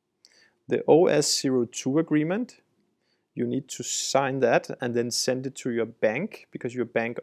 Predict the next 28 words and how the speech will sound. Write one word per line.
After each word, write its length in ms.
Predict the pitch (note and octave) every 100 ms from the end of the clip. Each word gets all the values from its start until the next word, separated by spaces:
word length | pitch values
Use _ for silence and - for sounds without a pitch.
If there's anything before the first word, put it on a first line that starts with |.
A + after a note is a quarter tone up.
| -
also 300 | B2+ B2+ B2
needs 220 | A#2+ -
to 120 | -
sign 320 | - A#2 A2+
it, 160 | E3 B3 _ _ _ -
and 140 | B2
then 180 | A#2+ A#2
they 140 | A#2+
will 160 | B2 A#2+
send 360 | - B2+ A#2
it 220 | A#2 G#2+ - _ _ _ _
on 240 | - A#2+ A2+
to 240 | - A#2
the, 340 | A2+ A2+ A2+ - - C3 _
to 140 | -
the 80 | A2+
bank 300 | - A2 A2
system 440 | - A#2+ - A2
that 140 | A2 A2
makes 240 | A2 -
all 120 | -
these 180 | A2 A2+
transfers. 560 | - - - - B2 -
So 100 | A#2+
you 140 | A#2+
just 320 | B2+ A2+ -
sign 260 | - D3 D#3+
it, 180 | E3+